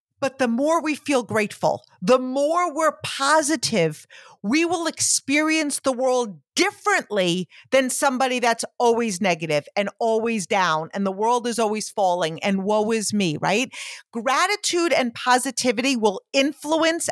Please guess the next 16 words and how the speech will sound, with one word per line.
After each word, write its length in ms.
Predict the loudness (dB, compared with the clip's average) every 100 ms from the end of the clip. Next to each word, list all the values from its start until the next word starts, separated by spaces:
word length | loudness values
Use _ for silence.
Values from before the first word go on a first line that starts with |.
| 0
our 240 | 2 2
path 640 | -2 -6 -2 0 0 -4 -20 -18 -6
to 120 | 0
success. 680 | 0 0 0 2 2 0 -6 -8 -12
You 260 | -4 -2 0
are 160 | 0
here 500 | -2 -6 -8 0 2
listening 540 | 2 0 -2 0 0 0
today 440 | -2 0 0 0 -8 _ -2
to 140 | -2
level 440 | 0 0 0 0 -2
up. 220 | -2 -2 -8 -8 -12
You're 220 | -2 0 0
here 340 | -2 -2 0
to 120 | -2
become 720 | -4 -8 -8 -6 -2 0 -2